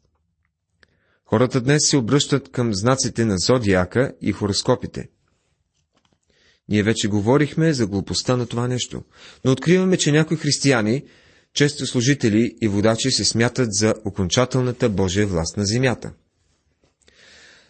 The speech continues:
А книгата на пророк Еремия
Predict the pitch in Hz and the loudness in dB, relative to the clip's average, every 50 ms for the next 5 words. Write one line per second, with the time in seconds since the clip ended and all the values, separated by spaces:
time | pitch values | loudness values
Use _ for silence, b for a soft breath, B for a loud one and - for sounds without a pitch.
0 | b b b b _ _ _ _ _ _ _ - 110 110 - 170 196 202 208 - | b b b b _ _ _ _ _ _ _ -4 -2 0 2 2 2 2 2 2
1 | 185 175 165 151 147 143 - - 120 120 120 - - 127 127 131 123 123 117 113 | 2 2 4 2 2 0 -2 0 0 0 0 2 2 2 2 2 2 2 4 4
2 | 113 113 110 - - | 4 2 0 -4 -8